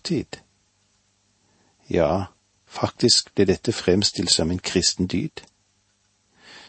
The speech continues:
Det sies at vi skal ha den dypeste respekt for oss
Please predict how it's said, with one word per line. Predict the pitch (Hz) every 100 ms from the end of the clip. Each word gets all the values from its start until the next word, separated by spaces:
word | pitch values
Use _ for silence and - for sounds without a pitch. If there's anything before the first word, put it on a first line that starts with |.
| _
Det | 98
sies | - 117 123 131
at | 110
vi | 110 101
skal | - 104
ha | 95 98
den | 98
dypeste | 101 131 104 139 - - 117
respekt | 95 - - 113 - -
for | 104 92
oss | 92